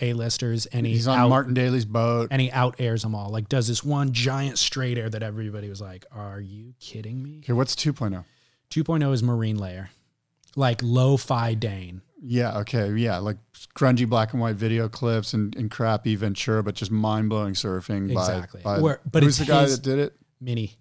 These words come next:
Speaker 2: Minnie.
Speaker 1: Minnie Blanchard, where it was clearly Dane coming into his own and, like, finding his own style.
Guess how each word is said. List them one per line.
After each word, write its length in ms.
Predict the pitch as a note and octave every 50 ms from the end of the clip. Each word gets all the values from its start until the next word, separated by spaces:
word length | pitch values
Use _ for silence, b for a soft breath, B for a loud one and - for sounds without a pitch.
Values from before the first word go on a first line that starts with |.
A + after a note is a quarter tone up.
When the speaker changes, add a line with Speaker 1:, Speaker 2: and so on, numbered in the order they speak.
| _
Speaker 2:
Minnie. 220 | - A2+ B2 A#2+ A2+
Speaker 1:
Minnie 160 | G#2 B2 A#2
Blanchard, 500 | G#2+ A2+ A2 G#2+ G#2 - A#2 A2+ A#2+ C3
where 260 | C#3+ D3 C#3+ C#3+ C#3+ -
it 80 | D#3+
was 260 | D#3 D3 D3 C#3 B2 A#2+
clearly 720 | - _ - - - D3+ D#3+ E3 E3 E3 D#3+ E3 D#3+ C#3+
Dane 480 | B2+ A#2 C#3+ C3 C3 C3 C3 C3 B2+
coming 340 | - - - C3 B2 A#2+ A2+
into 360 | A2+ A2+ A2+ A2 G#2+ - B2
his 200 | A#2 G#2+ G#2+ G#2 - -
own 400 | A2+ A2 A2 G#2+ G#2 G#2+ G#2+ G#2+ _
and, 160 | - A#2+ A#2+ A#2
like, 260 | A#2 A2 G#2+ G2+ -
finding 480 | - - - - C3+ B2+ B2+ B2 B2
his 200 | A#2+ A#2 A2 A2
own 240 | A#2+ A2+ A2 A2 G#2+
style. 720 | G2+ - - - - B2 A2+ A2 A2 A2 A2 G#2+ G#2 A2 -